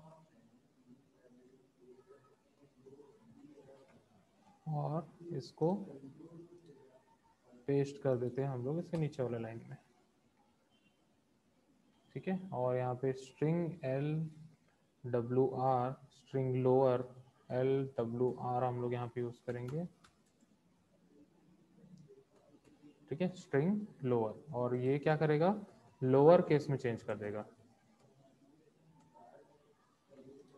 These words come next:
ठीक है, upper case में था उसको lower case में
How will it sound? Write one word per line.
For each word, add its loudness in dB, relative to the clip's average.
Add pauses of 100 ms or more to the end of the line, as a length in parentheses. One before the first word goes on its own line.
(180)
ठीक -2
है, 2 (560)
upper 2
case 2
में 4
था 4
उसको 2
lower 6
case 0
में 2